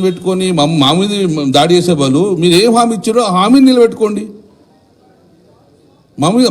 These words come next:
మమ్మల్ని అంటే ఏమవుతుంది? ఓన్లీ దానికి పునాది వేస్తామని చెప్పి చెప్పడం జరిగింది. పార్టీ జిల్లా కమిటీ కానివ్వండి,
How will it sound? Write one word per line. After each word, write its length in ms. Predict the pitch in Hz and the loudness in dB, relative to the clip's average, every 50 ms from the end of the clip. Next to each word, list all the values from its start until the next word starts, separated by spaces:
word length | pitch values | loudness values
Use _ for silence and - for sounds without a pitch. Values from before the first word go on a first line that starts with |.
| 160 | 0
మమ్మల్ని 220 | 170 196 233 254 254 | -2 -2 0 -2 0
అంటే 100 | 240 254 240 | 0 0 0
ఏమవుతుంది? 360 | 233 214 175 180 160 139 127 120 - - - - - - _ _ _ _ _ _ - - - - _ _ _ _ _ _ _ _ _ _ _ _ _ _ - 156 147 - - - - - - 190 160 160 | 0 0 -2 -2 -2 -2 -2 -4 -8 -14 -20 -20 -20 -20 _ _ _ _ _ _ -20 -20 -20 -20 _ _ _ _ _ _ _ _ _ _ _ _ _ _ -4 -4 -4 -4 -6 -10 -10 -8 -8 -8 -6 -4
ఓన్లీ 220 | 175 220 240 240 226 240 - - - - 131 | -2 -2 0 -2 -2 -4 -8 -16 -16 -12 -10
దానికి 200 | 135 135 127 131 135 | -8 -8 -8 -8 -8
పునాది 280 | 131 139 143 143 139 131 135 | -6 -6 -4 -4 -4 -4 -6
వేస్తామని 400 | 135 - - 139 131 127 123 123 | -6 -6 -6 -8 -6 -6 -6 -8
చెప్పి 220 | 117 - - 143 131 113 101 92 - - - - - - - - | -8 -8 -8 -8 -8 -8 -10 -14 -16 -18 -20 -20 -20 -20 -14 -12
చెప్పడం 260 | - - - 131 123 110 113 | -12 -8 -4 -4 -4 -2 -2
జరిగింది. 380 | 117 123 135 143 147 151 165 - 170 - - - - - - - - - - - - - - - - - - - - - | 0 2 2 2 2 0 -2 -4 -6 -8 -10 -12 -14 -18 -20 -20 -20 -20 -20 -20 -20 -20 -20 -20 -20 -20 -20 -16 -8 -2
పార్టీ 320 | 135 139 143 - - 151 151 147 143 - - - - - - - - - - - - - 117 117 | -2 -2 -2 -2 -2 -4 -2 -2 -4 -6 -10 -14 -16 -16 -18 -20 -20 -20 -20 -20 -18 -12 -4 0
జిల్లా 200 | 131 139 147 147 139 139 | 2 2 2 2 2 0
కమిటీ 220 | 135 135 131 139 131 | -2 -2 0 -2 -2
కానివ్వండి, 400 | 131 131 131 135 135 135 139 139 | 0 0 -2 -2 -4 -4 -6 -6